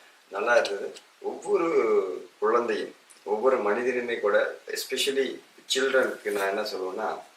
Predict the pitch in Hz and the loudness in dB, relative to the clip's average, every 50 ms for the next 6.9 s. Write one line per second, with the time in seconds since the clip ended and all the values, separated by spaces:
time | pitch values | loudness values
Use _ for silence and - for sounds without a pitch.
0 | _ - - - - _ _ _ - 107 127 139 160 185 202 - - - - - | _ -20 -20 -20 -20 _ _ _ -4 2 2 2 4 4 2 2 0 -6 -12 -8
1 | - 127 131 127 - - - - 104 - - - - - - _ _ _ _ _ | -4 -4 -4 -4 -4 -8 -8 -6 -6 -6 -6 -8 -14 -14 -16 _ _ _ _ _
2 | _ _ _ _ - 98 120 135 - - 110 107 113 113 120 117 110 98 95 87 | _ _ _ _ -6 -4 -2 -2 -2 -2 -6 -8 -6 -6 -6 -6 -6 -4 -4 -6
3 | 78 - - - - 67 - - - - - _ _ _ _ _ _ _ _ - | -6 -6 -8 -8 -8 -8 -8 -8 -12 -20 -20 _ _ _ _ _ _ _ _ -8
4 | - 175 196 214 214 208 - - - - 143 151 135 - 123 - 120 117 110 110 | -2 2 2 2 2 2 -2 -4 -2 2 2 2 4 4 4 4 4 0 0 0
5 | 110 107 110 135 135 117 113 123 123 - 117 110 117 120 - - 123 123 127 127 | -2 0 0 2 2 4 4 2 0 -2 -4 -4 -4 -4 -4 -2 0 0 0 2
6 | 135 139 143 131 113 104 95 95 107 113 113 107 98 - - - - - | 2 0 0 0 0 -2 -2 -2 -4 -2 0 0 0 0 -2 -2 -4 -10